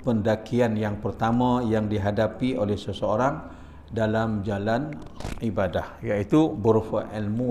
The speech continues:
dan makrifah, ya. Tak boleh tidak, dalam proses ibadah ini dia mestilah melalui dua syarat ini,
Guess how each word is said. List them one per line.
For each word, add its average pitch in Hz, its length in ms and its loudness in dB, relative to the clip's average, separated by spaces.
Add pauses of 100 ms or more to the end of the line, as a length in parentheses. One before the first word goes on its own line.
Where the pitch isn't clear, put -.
dan 123 120 8 (520)
makrifah, 104 680 -2 (220)
ya. 120 160 -6 (1000)
Tak 127 220 6
boleh 120 240 6
tidak, 117 400 4
dalam 107 320 2
proses 107 480 2
ibadah 107 640 2
ini 151 320 -2
dia 110 240 4
mestilah 117 640 0
melalui 104 400 -2
dua 107 240 0
syarat 104 400 -4
ini, 151 400 -4